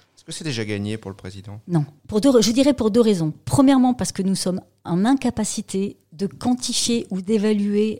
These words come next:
Speaker 2: ce que justement l'abstentionnisme va représenter et finalement dans quel électorat il va se situer le plus. Donc ça, nous ne le savons pas.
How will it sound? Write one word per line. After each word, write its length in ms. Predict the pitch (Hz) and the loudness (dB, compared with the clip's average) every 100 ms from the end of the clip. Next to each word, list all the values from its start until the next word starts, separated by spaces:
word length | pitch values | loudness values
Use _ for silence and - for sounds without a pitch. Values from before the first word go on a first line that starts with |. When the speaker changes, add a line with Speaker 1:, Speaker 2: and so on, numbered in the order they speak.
| - | -8
Speaker 2:
ce 180 | - - | -6 -6
que 160 | 202 202 | -4 -4
justement 720 | 180 220 - 220 214 214 - 190 | -2 -4 -2 0 0 -2 -4 -2
l'abstentionnisme 760 | 226 - 240 - 226 226 208 | -2 0 -2 0 0 2 2
va 120 | 180 | 2
représenter 640 | 180 190 196 175 170 226 254 - 180 | 0 0 -2 0 -2 -2 -4 -8 -6
et 80 | |
finalement 400 | 165 - 226 220 | -6 -2 0 2
dans 140 | 208 185 | 0 -2
quel 260 | - 339 | 0 2
électorat 480 | 311 254 - 226 208 | 4 2 2 -2 0
il 60 | 180 | 0
va 80 | 170 | -2
se 160 | - | -4
situer 340 | 160 - - 165 | -6 -6 -6 -4
le 100 | 151 | -4
plus. 320 | - 320 - | -8 -10 -4
Donc 140 | 151 | -6
ça, 140 | - 220 | -2 -2
nous 100 | 175 | 0
ne 100 | 156 | -2
le 60 | |
savons 340 | 147 269 254 214 | -2 -2 -2 -2
pas. 240 | 160 | -4